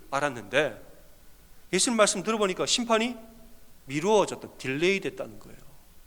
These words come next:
"어, 심판이 미뤄졌네?" 그 이게 무슨 말이냐? 그래서 회개를 빨리 안 해도 되네? 이게 이어지는 거예요.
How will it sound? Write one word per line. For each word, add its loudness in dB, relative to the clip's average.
"어, -6
심판이 0
미뤄졌네?" -6
그 -8
이게 -2
무슨 0
말이냐? 4
그래서 4
회개를 2
빨리 0
안 0
해도 0
되네? -4
이게 -2
이어지는 0
거예요. -10